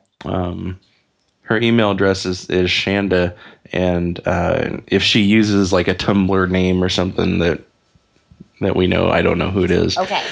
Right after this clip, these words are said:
Speaker 1: But, uh, she says, "I heard your discussion on the absurdity of play suits slash jumpsuits. These are very fashionable and very comfortable.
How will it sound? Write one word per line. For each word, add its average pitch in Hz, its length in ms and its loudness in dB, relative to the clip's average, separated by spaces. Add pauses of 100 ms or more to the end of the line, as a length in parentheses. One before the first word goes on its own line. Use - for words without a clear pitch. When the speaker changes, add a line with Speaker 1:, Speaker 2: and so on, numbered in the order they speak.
(180)
Speaker 1:
But, - 340 0
uh, 95 200 0
she - 160 0
says, 120 240 0
"I 110 140 2
heard 160 200 0
your 143 120 -2
discussion 113 600 -2
on 95 180 0
the 101 80 0
absurdity 104 560 0
of 92 200 0
play 110 240 0
suits 95 340 -2
slash 92 400 0
jumpsuits. 92 800 -6 (800)
These 170 200 4
are 190 60 4
very 139 280 2
fashionable 123 760 -2
and 98 180 -2
very 110 260 2
comfortable. 110 760 -8